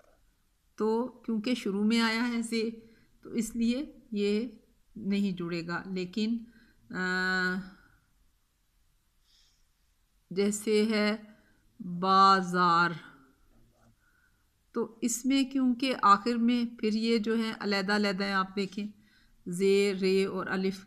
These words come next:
क्योंकि बीच में अलिफ आ गया तो इसलिए रे जो है वो नहीं मिलेगा। अ, जो है, अ, पहाड़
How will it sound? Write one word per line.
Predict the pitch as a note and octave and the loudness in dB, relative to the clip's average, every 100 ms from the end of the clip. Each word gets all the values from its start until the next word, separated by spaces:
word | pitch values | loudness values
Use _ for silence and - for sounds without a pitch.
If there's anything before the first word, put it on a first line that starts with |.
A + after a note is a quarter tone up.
| - | -8
क्योंकि | F#3+ G#3 | -2 0
बीच | F#3+ G3 | 0 0
में | G#3 | -2
अलिफ | G#3 G3 G#3 - | -2 -2 -2 2
आ | G3 | 2
गया | G3 G#3+ | 2 -2
तो | G#3 | -4
इसलिए | G3+ G#3 G#3 G#3+ | -6 -6 -2 -2
रे | F#3 F#3 F#3+ | 0 -2 0
जो | G#3 | 0
है | G#3 G#3+ - - _ _ - | 0 -2 -10 -20 _ _ -8
वो | F#3+ G3+ | -4 -2
नहीं | G3 F#3+ F#3+ | 0 0 0
मिलेगा। | F3+ F3 E3+ E3+ D#3 - _ _ _ _ _ - | -2 -4 -6 -8 -12 -14 _ _ _ _ _ -12
अ, | F3+ F#3 F3+ F3+ F3+ F#3 F3+ - - _ _ _ _ _ _ _ _ _ _ _ _ _ _ _ _ - - - | -6 -4 -2 -2 -2 -4 -6 -16 -20 _ _ _ _ _ _ _ _ _ _ _ _ _ _ _ _ -20 -20 -10
जो | F#3+ G#3 | -2 0
है, | G#3+ A3 G#3 G#3 G#3+ G#3+ - _ _ _ - | 2 2 2 0 -2 -6 -20 _ _ _ -8
अ, | F#3+ F#3 F#3+ G3 F#3 - - _ _ _ _ | -4 -2 -2 -2 -4 -12 -20 _ _ _ _
पहाड़ | A3 G#3 F#3+ F3+ G3 G#3+ | 2 2 4 6 8 6